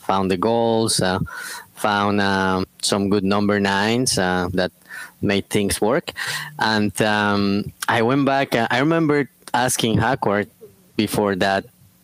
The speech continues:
North Texas game, uh, on September eleventh, remember asking him, like, "Hey, you may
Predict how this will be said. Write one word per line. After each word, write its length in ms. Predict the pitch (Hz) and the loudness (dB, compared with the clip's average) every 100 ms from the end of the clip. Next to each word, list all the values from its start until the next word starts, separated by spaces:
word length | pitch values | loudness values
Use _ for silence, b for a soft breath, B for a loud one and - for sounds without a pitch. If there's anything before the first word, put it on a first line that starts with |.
| _ 127 | _ -2
North 260 | 113 110 | -2 0
Texas 380 | 117 107 113 90 | 0 0 -2 0
game, 400 | 113 135 110 101 | 0 2 2 2
uh, 320 | 101 98 95 - | 0 0 0 -2
on 320 | 101 95 95 | -2 0 0
September 480 | - - 110 104 101 | -2 -2 -2 0 2
eleventh, 520 | 104 165 117 101 113 B B B B | 2 2 0 0 -2 B B B B
remember 260 | 113 110 101 | 0 2 2
asking 380 | 104 135 - 104 | 2 0 0 0
him, 100 | 98 | 2
like, 220 | 95 92 | 0 0
"Hey, 240 | 127 131 | 0 2
you 220 | 107 95 95 | 0 0 0
may 340 | 104 107 | 2 0